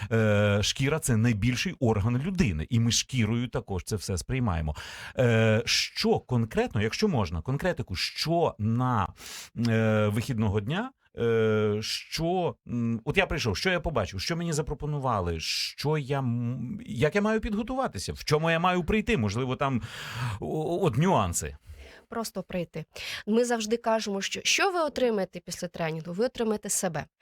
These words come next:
Speaker 2: Ви приходите таким, як ви є. А, ну, звичайно, ми працюємо в комфортному одязі, босоніж і так далі, да, щоб була якась така, е, е, сцепка, да, з підлогою.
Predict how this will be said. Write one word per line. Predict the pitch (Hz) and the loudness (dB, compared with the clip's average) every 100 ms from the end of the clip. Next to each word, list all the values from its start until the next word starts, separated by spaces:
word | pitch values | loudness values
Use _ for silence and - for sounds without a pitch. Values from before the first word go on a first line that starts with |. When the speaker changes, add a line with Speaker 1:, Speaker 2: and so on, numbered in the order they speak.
| - - - | -20 -8 -4
Speaker 2:
Ви | |
приходите | 262 254 240 190 185 | -2 -2 -2 -2 -6
таким, | 175 202 269 247 | -10 -6 -2 -2
як | 208 185 | -2 -4
ви | 185 | -6
є. | 139 127 _ - - - - - | -6 -8 _ -20 -14 -12 -12 -10
А, | - 175 - | -4 -2 0
ну, | 294 330 _ - | -2 -2 _ -8
звичайно, | 196 202 240 330 277 | -4 -2 0 0 2
ми | 233 | -2
працюємо | - 220 - 233 214 202 190 | -2 -6 -2 0 2 0 -2
в | 190 | -4
комфортному | - 202 185 180 208 370 | -4 -2 -2 -2 0 2
одязі, | 392 240 202 | 2 0 -2
босоніж | 202 - 262 294 226 | -2 -2 -2 -2 -4
і | |
так | - 202 | -4 -4
далі, | - 294 196 | -2 -2 -2
да, | 240 | -4
щоб | - 196 | -4 -6
була | 190 185 | -2 -2
якась | 180 175 | -2 -6
така, | - - 180 | -8 -4 -2
е, | - 175 165 165 175 | -2 -4 -6 -4 -4
е, | 165 165 - | -2 -2 -4
сцепка, | - - 220 175 - 160 | -6 0 0 0 -6 -4
да, | 190 | -2
з | 220 190 | -2 -4
підлогою. | - 170 175 170 160 165 | -4 -6 -2 -2 -2 -8